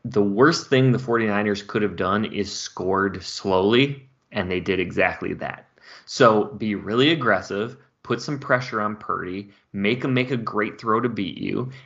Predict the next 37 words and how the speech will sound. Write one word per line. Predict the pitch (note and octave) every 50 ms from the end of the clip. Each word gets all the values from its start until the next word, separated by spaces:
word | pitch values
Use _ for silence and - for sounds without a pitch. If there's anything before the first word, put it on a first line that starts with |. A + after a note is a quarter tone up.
| _
and | - A2 A2 A2+
then | A2+ A2 G#2 G2
worst | G2 B2 D#3+ D#3 - -
case, | - G#2+ F#2+ G#2 - - -
you | C3
get | A2+ A2 A2
the | - G#2
ball | G2+ G#2 A2 A#2+
back | G#2+ G2 F2+ -
with | - G2+ -
a | F#2
lot | E2+ F2+ F#2+ G2+ G2+ - -
more | A#2 G#2+ G2+ G2+
time, | G2+ - - - A#2+ A2+ A2 G#2 G#2 G#2 G2
and | - G#2+ F#2+
Jordan | F#2 - G#2+ G#2 G2+ G2 G2
Love | G#2 G#2 G2 F#2+
doesn't | - G#2 G2 G2 F#2+ -
feel | - - _ - G2 F#2+ F#2 - - - -
the | G#2 G2+
weight | F#2+ G2+ G2 F#2+ F#2
of | D2+
the | F#2+
world | F#2 E2+ F#2 F#2 F#2 F2+ F2 E2+
on | D#2 D#2+
his | D#2+ E2+
shoulders. | - - - - B1 - - B1+ - - -
And | - - G2+ G2+
so | G#2 G2 - -
I | G#2 G#2
don't | G2 G2 A2+ A2 B2 A#2 -
understand | A#2+ B2 A#2 A#2 A2+ A2 - - G#2+ G2 F#2 F#2+ F2+ F#2
why | F2+ F2+ F2+
time | F2 - - - G#2 G2 G2 G2+
and | G2 G2
time | - F#2+ F#2 F#2
again, | F2+ F2+ G#2 A2+ G#2+ G2+ G2 F#2+ F#2+